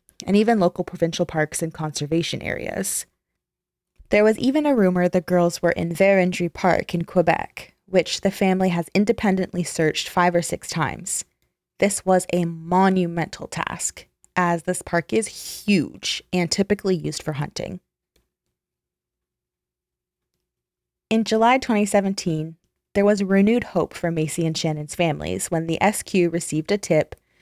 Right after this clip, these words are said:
from a community member who said they knew what happened to the girls. The person was in a mental health institution at the time they came forward with this tip,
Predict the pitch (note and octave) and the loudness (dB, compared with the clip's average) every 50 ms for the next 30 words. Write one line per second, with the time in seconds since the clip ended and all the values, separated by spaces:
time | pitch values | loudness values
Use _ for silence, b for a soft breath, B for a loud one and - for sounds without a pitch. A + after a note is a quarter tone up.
0 | _ _ _ - G3 F3+ F3 F3 F3 - - G3 F3+ F#3 A#3+ D#4+ D#4+ C4+ A3 G3 | _ _ _ -2 0 2 2 2 -2 -2 -2 -2 -2 0 2 2 2 2 2 2
1 | F3+ E3+ D#3+ E3 E3 E3+ E3+ E3+ F3 - - G#3 G#3 - - F3+ E3 D#3 D#3 - | 0 0 -2 -2 0 0 0 0 0 -2 -4 -6 -6 -2 0 0 0 0 0 2
2 | F3+ F#3 G3+ G#3 G3 F3 D#3+ D3+ D3+ - D#3 D3+ D3 - - C#3+ - - D3 C3+ | 4 4 6 6 4 4 2 0 -2 -4 -4 -4 -4 -6 -6 -8 -6 -6 -6 -6
3 | C#3 - D3+ C3+ - - - - - - - - _ _ _ _ _ _ _ _ | -2 0 0 0 2 0 -4 -8 -10 -12 -14 -16 _ _ _ _ _ _ _ _
4 | _ _ _ _ _ _ _ - A3+ - C#4 D4 C#4+ - - E4+ E4 D#4+ D4+ D4 | _ _ _ _ _ _ _ -4 0 2 2 2 2 2 2 2 0 0 0 0
5 | C#4+ C4+ - E3+ E3 E3 E3 E3 D#3+ D#3 E3 - - A3 G3+ F#3+ D#3 D#3 - - | -2 0 0 -2 -2 -2 -2 -2 -2 -4 -4 -2 -2 -2 -2 -2 -2 -2 -2 -4
6 | D3+ D#3+ - - E3 D#3+ - D#3 D3+ - - D#3 C#3+ C3+ - - - - - D#3+ | -6 -6 -6 -8 -6 -2 -2 -2 -2 -2 -4 -4 -6 -8 -8 -10 -10 -8 -6 -4
7 | C#3 C#3 C#3 C#3 D3 D3+ - D3+ D#3 - - E3+ D3+ E3+ - - F#3 F3+ D#3 C3+ | -4 -2 -2 -4 -6 -6 -4 -4 -4 -2 -2 -2 -2 0 2 4 4 4 4 2
8 | C3+ - - - - - - - - - - - C3 B2 - - | -2 -6 -6 -8 -10 -10 -10 -12 -10 -6 -2 -2 -2 -2 -2 -6